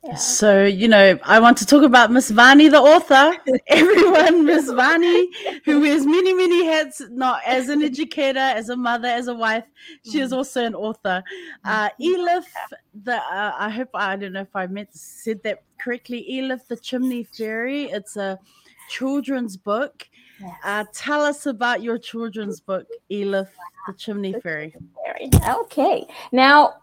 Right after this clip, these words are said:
Speaker 1: um, friends, you know, this word friends, making friends, keeping friends, um, it's such an important concept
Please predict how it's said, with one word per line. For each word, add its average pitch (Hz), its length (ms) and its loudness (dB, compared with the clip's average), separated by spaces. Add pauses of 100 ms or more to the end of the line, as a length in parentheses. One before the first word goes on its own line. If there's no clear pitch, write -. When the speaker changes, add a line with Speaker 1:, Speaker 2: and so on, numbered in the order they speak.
Speaker 1:
um, 254 640 4 (2250)
friends, - 1000 -4
you 220 140 -10
know, 208 280 -4
this 214 320 -10
word 202 320 -4
friends, 175 800 -10
making 214 480 -12
friends, 202 880 -12
keeping 226 440 -10
friends, 196 1040 -12
um, 185 600 -6
it's 196 220 -12
such 262 300 0
an 247 100 -4
important 208 580 -6
concept 202 680 -10